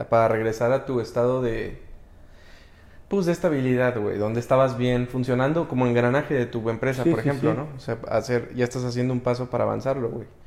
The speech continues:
Speaker 1: Que es, es algo, algo que también ahorita iba a agregar, güey. De, de eso de, de que yo en mi caso, güey, por ejemplo, dieciséis años para que empezara la primera grabación de necio,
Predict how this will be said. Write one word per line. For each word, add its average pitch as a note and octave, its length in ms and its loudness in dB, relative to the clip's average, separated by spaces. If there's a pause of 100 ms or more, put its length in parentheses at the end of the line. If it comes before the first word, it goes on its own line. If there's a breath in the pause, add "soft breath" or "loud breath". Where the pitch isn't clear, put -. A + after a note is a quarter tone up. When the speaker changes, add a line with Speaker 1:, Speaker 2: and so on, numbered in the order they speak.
(400 soft breath)
Speaker 1:
Que A2 220 -2
es, A2+ 240 -4
es B2 180 -4
algo, B2+ 560 0 (240)
algo B2 280 0
que - 80 -12
también A#2+ 260 -2
ahorita A#2 280 -2
iba A#2+ 100 2
a - 20 2
agregar, A2+ 320 0
güey. A2 160 -2
De, G#2+ 220 -6
de A2 160 -4
eso B2 240 -4
de, A2+ 260 0 (720)
de - 100 -10
que A#2 120 -4
yo A#2+ 100 6
en C3+ 80 6
mi D3 100 6
caso, D3 300 8
güey, A#2 160 2
por A2+ 100 -4
ejemplo, A#2+ 360 -6 (760 soft breath)
dieciséis A#2+ 640 -2
años C#3 320 0
para G#2+ 160 0
que A2 100 -6
empezara A2 380 -2
la C#3 120 0
primera A2 300 -4
grabación A#2 640 -2
de G#2+ 120 0
necio, A2 380 -4